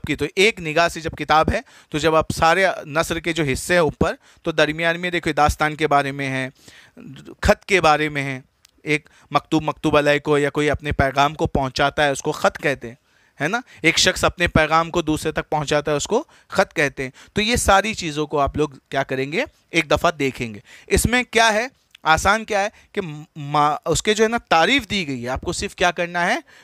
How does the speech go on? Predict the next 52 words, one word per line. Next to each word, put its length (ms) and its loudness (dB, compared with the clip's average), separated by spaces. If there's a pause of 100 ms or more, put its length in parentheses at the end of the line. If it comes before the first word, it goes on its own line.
(140)
पहचानना 540 0
है, 100 -16
सिर्फ 320 4
पहचान 400 0
कर 220 0 (300)
लिखना 360 -4
है। 80 -16 (200)
तो 60 0
इसमें 380 0
भी 100 2
जो 160 4
है 160 4
बहुत 340 0
ही 100 -8 (100)
कम 240 -2
वक्त 300 -2
आपको 280 -4
दरकार 400 -4
है, 100 -4 (220)
इसलिए 300 -2
इसमें 280 -4
भी 100 -4
जो 160 -2
है 60 4
आप 180 -2
तेज़ी 300 0
से 140 -4
काम 340 2 (960)
करेंगे। 380 -4 (340)
बात 200 4
वाज़े 240 4
हो 120 6
गई। 180 -4 (220)
ये 180 6
भी 120 2
कितने 280 -2
नंबर 240 -2
के 120 -4
लिए 100 2
आता 180 0
है, 120 0 (240)
दो 240 6
नंबर 280 -8
के 140 -16
लिए 100 -14
आता 160 -14
है। 100 -12
चार 260 4
हो 120 2
गया। 200 -2 (440)
पांचवी 400 2
चीज़, 340 -14